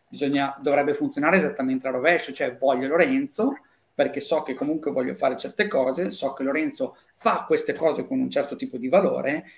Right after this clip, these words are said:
e allora via discorrendo. Ma lo stesso vale per un contenuto social, vale per un'altra cosa.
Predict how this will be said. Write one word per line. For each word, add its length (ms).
e 80
allora 260
via 200
discorrendo. 600
Ma 100
lo 80
stesso 320
vale 300
per 120
un 120
contenuto 480
social, 480
vale 240
per 160
un'altra 340
cosa. 460